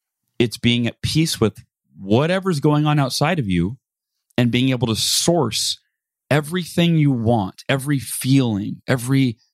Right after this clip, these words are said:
emotional state. If you want to be happy, if you want to be, you know, healthy, if you want to be at peace, I think we want to be, I think we all want to be those things.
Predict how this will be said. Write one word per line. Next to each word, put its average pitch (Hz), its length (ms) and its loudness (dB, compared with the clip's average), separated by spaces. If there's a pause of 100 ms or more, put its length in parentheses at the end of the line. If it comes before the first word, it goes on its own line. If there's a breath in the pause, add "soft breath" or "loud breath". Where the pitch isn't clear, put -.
(580)
emotional 123 560 2
state. - 680 -2 (1000)
If 110 100 2
you 127 80 4
want 127 100 2
to 117 40 -4
be 117 100 -4
happy, 127 440 0
if - 280 -12
you 117 60 4
want 117 140 2
to - 20 -4
be, 107 340 0 (320)
you 117 120 4
know, 95 260 -2
healthy, 139 540 -2
if - 180 -12
you 127 80 2
want 123 120 2
to 110 60 0
be 208 160 -2
at - 60 -8 (200)
peace, - 600 0 (540)
I - 40 -2
think 110 100 2
we 120 80 6
want 117 160 2
to 110 40 -2
be, - 120 -12
I 113 120 -2
think 135 160 -2
we 147 80 2
all 156 140 0
want 104 100 0
to 90 40 -2
be 95 120 -4
those 107 160 -4
things. - 380 -4